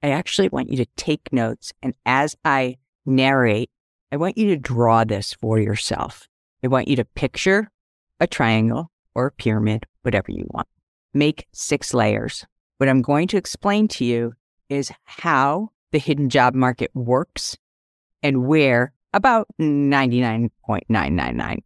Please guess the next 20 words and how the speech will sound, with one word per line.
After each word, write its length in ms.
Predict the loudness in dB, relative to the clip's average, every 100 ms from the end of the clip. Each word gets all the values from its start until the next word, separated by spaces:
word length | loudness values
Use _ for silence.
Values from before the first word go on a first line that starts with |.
| -8
percent 340 | -4 0 0
of 200 | -2 -4 0
all 160 | 2
job 320 | 2 2 2 0
seekers, 420 | -4 0 0 2
regardless 680 | -2 -2 2 4 4 0 -2
of 60 | -2
how 180 | -2 -2 -8 _
senior 380 | -4 0 2 4
they 180 | 2 2
are 260 | 2 4
in 100 | 4
their 140 | 0 -2
careers, 600 | -4 0 2 2 0 -6 _ _ _ _ _
where 320 | 0 2 4 4
they 200 | 4 4
are 80 |
making 380 | 4 2 0 0
the 60 | 2
mistake. 520 | 0 -2 -6 -8 -12